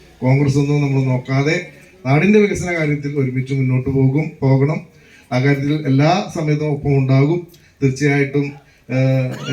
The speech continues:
ഇങ്ങനെ ഒരു സംസാരിക്കാൻ അവസരം തന്നതിന് പഞ്ചായത്ത് പ്രസിഡന്റിന് നന്ദി കൂടി സൂചിപ്പിച്ചുകൊണ്ട്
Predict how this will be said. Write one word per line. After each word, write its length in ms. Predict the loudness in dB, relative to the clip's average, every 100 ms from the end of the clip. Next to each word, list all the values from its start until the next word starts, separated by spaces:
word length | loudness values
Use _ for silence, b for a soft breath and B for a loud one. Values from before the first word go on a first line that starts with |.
| -4
ഇങ്ങനെ 240 | 0 4 6
ഒരു 120 | 4
സംസാരിക്കാൻ 640 | 2 2 4 4 2 -2 -4 -4
അവസരം 320 | 2 2 4
തന്നതിന് 280 | 4 4 2
പഞ്ചായത്ത് 360 | 2 0 0 0
പ്രസിഡന്റിന് 380 | 0 0 2 0 0 -10 B B
നന്ദി 240 | 2 4
കൂടി 180 | 4 4
സൂചിപ്പിച്ചുകൊണ്ട് 800 | 4 2 4 2 2 0 0